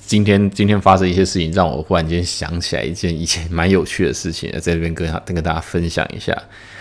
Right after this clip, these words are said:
上个礼拜我们有讲到，就是说在双十一之后啊，我们大概报告了一下印尼本地这个电子商务的内卷化。我想，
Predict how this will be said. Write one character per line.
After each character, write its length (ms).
上 220
个 60
礼 140
拜 180
我 60
们 160
有 120
讲 280
到， 160
就 120
是 140
说 240
在 180
双 300
十 160
一 100
之 220
后 280
啊， 260
我 60
们 100
大 120
概 140
报 200
告 140
了 100
一 40
下 180
印 120
尼 120
本 260
地 160
这 140
个 260
电 160
子 200
商 300
务 80
的 120
内 280
卷 180
化。 340
我 100
想， 260